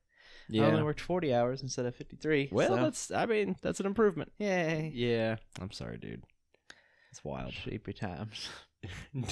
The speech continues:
Speaker 1: Sh-,
Speaker 2: Go home
Speaker 1: did
Speaker 2: and
Speaker 1: you
Speaker 2: do
Speaker 1: say
Speaker 2: sleepy
Speaker 1: sweepy times?
Speaker 2: Go home and do the sleepy times,
Speaker 1: Do
Speaker 2: and then
Speaker 1: the
Speaker 2: wake
Speaker 1: sleepy
Speaker 2: up, do the
Speaker 1: times.
Speaker 2: work times, and then come home and do the sleepy times.
Speaker 1: <laughs>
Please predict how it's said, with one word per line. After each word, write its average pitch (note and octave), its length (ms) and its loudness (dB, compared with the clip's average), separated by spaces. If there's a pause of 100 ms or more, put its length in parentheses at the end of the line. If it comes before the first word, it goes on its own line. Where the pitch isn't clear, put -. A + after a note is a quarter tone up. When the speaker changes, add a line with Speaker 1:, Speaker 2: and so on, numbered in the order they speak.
(140)
Speaker 1:
Sh-, - 160 -2
Speaker 2:
Go B2+ 80 2
home C3+ 240 2
Speaker 1:
did B2 60 6
Speaker 2:
and A2+ 100 4
Speaker 1:
you A#2+ 60 4
Speaker 2:
do F#3+ 100 10
Speaker 1:
say - 240 6
Speaker 2:
sleepy C3+ 180 6
Speaker 1:
sweepy D#3 120 0
times? - 680 -4
Speaker 2:
Go C#3 120 4
home D3+ 220 8
and C#3+ 60 2
do C#3 120 6
the B2+ 100 6
sleepy C3+ 340 2
times, G#2+ 340 2
Speaker 1:
Do - 60 -6
Speaker 2:
and G#2 80 -2
then A#2 60 2
Speaker 1:
the A#2+ 60 4
Speaker 2:
wake A#2+ 100 4
Speaker 1:
sleepy A2+ 100 4
Speaker 2:
up, A#2 120 6
do - 80 -4
the A#2+ 60 4
Speaker 1:
times. A2+ 120 4
Speaker 2:
work A#2 260 2
times, G2+ 400 0
and - 60 -12
then G#2+ 80 -6
come A2 160 -6
home A#2 200 -2
and G#2+ 100 -4
do G2+ 100 -4
the G#2+ 100 -4
sleepy - 380 -8
times. - 500 -4
Speaker 1:
<laughs> - 60 -12